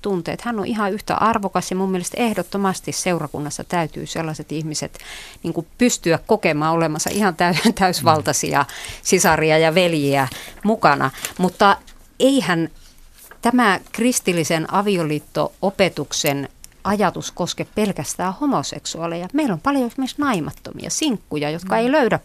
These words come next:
puolisoa. Ja heidänkin kohdallaan se Raamatun opetus on sama, että seksi kuuluu avioliittoon. Hekin joutuvat ikään kuin kilvottelemaan sit sen oman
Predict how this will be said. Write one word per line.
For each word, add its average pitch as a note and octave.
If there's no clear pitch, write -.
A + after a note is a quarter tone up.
puolisoa. C#3
Ja F3+
heidänkin A3
kohdallaan D#3+
se -
Raamatun G#3
opetus G#3
on A3+
sama, G3
että -
seksi A3+
kuuluu A#3
avioliittoon. E3
Hekin B3
joutuvat D#3+
ikään D#3+
kuin D#3
kilvottelemaan C#3+
sit -
sen C#3
oman D3+